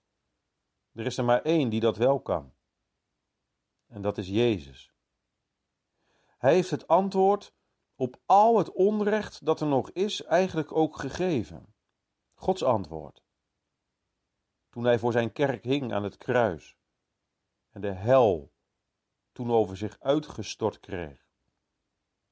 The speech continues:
Op dat moment keerde God zich van zijn eigen zoon af. En toen riep de Heer Jezus het uit:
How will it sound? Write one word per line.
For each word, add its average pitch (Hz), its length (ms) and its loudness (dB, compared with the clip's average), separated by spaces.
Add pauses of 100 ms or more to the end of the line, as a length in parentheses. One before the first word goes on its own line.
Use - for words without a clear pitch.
(300)
Op 101 160 -8
dat 147 180 4
moment 147 380 2
keerde 143 340 0
God - 240 -4
zich - 340 -4 (440)
van 135 220 -2
zijn 135 180 2
eigen 147 480 2
zoon 160 340 2
af. 78 340 -6 (640)
En 107 100 -16
toen 139 180 0
riep 185 220 0
de 180 60 2
Heer 156 280 4
Jezus 143 440 0
het 131 140 -8
uit: 135 340 2